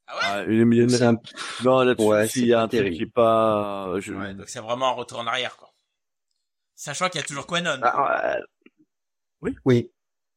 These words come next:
Speaker 3: Donc ça fait double emploi.
Speaker 1: Ça fait bizarre.
Speaker 3: Ah bah,
Speaker 2: Mais
Speaker 3: elle,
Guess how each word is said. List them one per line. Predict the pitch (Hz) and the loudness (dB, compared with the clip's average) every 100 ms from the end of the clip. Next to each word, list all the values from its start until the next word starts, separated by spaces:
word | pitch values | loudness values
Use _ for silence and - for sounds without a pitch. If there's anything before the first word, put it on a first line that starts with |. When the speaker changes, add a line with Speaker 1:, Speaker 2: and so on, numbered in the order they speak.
| _ - | _ 0
Speaker 3:
Donc | 123 | 0
ça | 120 | 2
fait | 120 131 | 2 4
double | 135 127 | 4 4
emploi. | 123 113 107 _ _ | 4 2 0 _ _
Speaker 1:
Ça | - - | -20 -20
fait | 117 | -20
bizarre. | 120 104 - | -16 -12 -8
Speaker 3:
Ah | 135 | -4
bah, | 123 | -2
Speaker 2:
Mais | 117 | 0
Speaker 3:
elle, | 120 120 | -2 -4